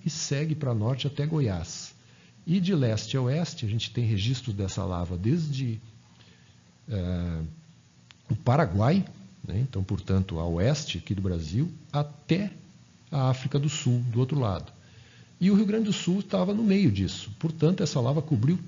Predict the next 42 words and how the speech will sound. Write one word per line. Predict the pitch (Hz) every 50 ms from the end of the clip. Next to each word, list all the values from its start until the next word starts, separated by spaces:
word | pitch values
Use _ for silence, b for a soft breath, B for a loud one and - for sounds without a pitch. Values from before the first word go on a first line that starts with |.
| -
todo | - 165 190 196 170
o | 120
Rio | 110 98
Grande | 95 98 92 87 82
do | 80
Sul, | 78 - - - 62 - - - - - - -
né? | - 87 101 120 147 -
Hoje | - 113 143 180 175 139 123
a | 110
gente | 101 107 107 101 123 110
não | 98 127 165
tem | 165 165 - 127 123 113
essa | 98 - - 95
lava | 90 90 90 87 87
cobrindo | 85 - 104 85 90 95 95 95 90 87 - -
todo | - 127 139 156 165 135 107
o | 95
estado, | - - - - - 127 156 165 170
porque | 156 - 156 147 -
uma | 165 160 139
parte | 160 - 131 143 143 - -
dela | 127 110 107 107 113 120
já | 113 143
foi | 143 - - - 123 127 127 139 131 131
erodida. | 127 156 170 170 143 120 127 135 117 80 64 - - -
Então, | - - 87
a | 85
gente | 82 95 95 - - -
tá | 110 110
enxergando | 120 117 - - 131 120 107 113 120 131 120 110
hoje | 107 113 123 127 139
o | 147
que | - -
estava | 139 - - - 113 113 113
por | 110 - 165
baixo | 156 123 107 101 95 101 - - - - 135
das | 123 135 127 117
lavas. | 117 101 87 80 78 - - - - - - B B B B B B B B B B
Então, | 165 165 160 - 180 226 247 233 - - - - -
não | 190 165 165 196 180 143 131
era | 139 151 165 151
um | 127 110 101